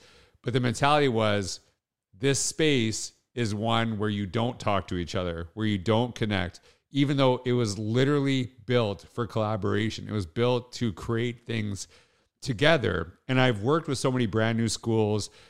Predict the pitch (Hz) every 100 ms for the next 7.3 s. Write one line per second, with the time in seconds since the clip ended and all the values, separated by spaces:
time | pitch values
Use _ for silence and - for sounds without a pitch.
0 | _ _ - 120 110 117 113 127 156 123
1 | 104 101 98 - - 127 117 120 117 107
2 | - 151 127 107 101 131 160 190 - 151
3 | 107 - 127 - 127 107 95 92 92 87
4 | _ _ _ _ - 120 131 131 123 110
5 | - 107 113 127 110 - 139 160 143 117
6 | 113 120 - - 113 113 - 107 104 101
7 | 98 95